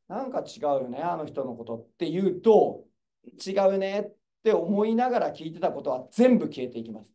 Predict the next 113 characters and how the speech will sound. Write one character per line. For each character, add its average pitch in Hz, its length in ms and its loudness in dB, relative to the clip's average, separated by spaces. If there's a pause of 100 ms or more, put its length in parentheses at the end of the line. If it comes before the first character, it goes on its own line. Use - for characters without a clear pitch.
(160)
全 311 240 6
部 247 80 6
消 190 200 4
え - 20 2
て 196 80 2
い 196 40 2
く - 80 -6
と 185 80 0
い 151 80 2
う 143 40 -4
こ 170 120 -4
と 139 80 -6
は 139 60 -10
ど 185 180 4
う 180 60 4
い 156 80 2
う 139 60 0
こ 131 80 -10
と 123 100 -16
か。 - 260 -14 (380)
そ 226 220 4
の 269 180 10
時 220 120 2
間、 240 400 6 (480)
あ 220 100 8
な 311 180 6
た 277 160 4
が 185 180 2
生 320 200 -6
き - 140 -12
て 208 140 4
い 196 120 4
な 269 180 6
か 226 160 0
っ - 220 -10
た 262 140 2
と 233 160 4
い 214 100 -2
う 208 60 -2
こ 180 140 -4
と - 80 -10
な - 80 -16
の。 - 60 -20 (840)
だ 269 140 6
か 240 60 8
ら 202 60 6
私 214 340 2
に 226 60 0
言 220 100 2
わ 202 80 0
せ 208 100 -4
る 202 60 -4
と 135 100 -14
ね、 151 260 -12 (580)
「澤 208 300 0
さ 208 160 -2
ん、 180 320 -4 (340)
あ 180 140 6
な 330 160 6
た 240 160 6
一 - 240 -2
体 240 380 6
人 330 320 4
生 185 240 4
何 185 360 4
周 302 300 2
目 285 160 6
く 294 120 0
ら 262 80 10
い 196 40 6
の 165 120 2
経 185 260 4
験、 185 260 2
体 175 220 4
験 180 200 0
を 165 60 -2
さ 170 180 2
れ 175 60 -2
て 170 140 -2
る 180 100 -2
ん 156 60 -8
で - 60 -12
す 127 40 -18
か？ 139 80 -6
な 208 180 2
ん 339 60 4
で 294 140 2
そ 185 100 -2
ん 190 60 0
な 190 80 2
に 175 80 0
物 185 260 0
事 185 220 -4
を 139 80 -6
知 - 100 -18
っ - 40 -20
て - 160 -4
る 170 120 -2
ん 156 40 -6
で 135 100 -6
す - 80 -14
か？」 147 100 -4
っ - 80 -12
て 139 60 -6
い 135 100 -10
つ 202 120 -4
も 160 60 -2
よ 127 120 -6
く 117 60 -14
言 110 80 -10
わ 101 80 -12
れ 98 60 -20
る。 - 60 -20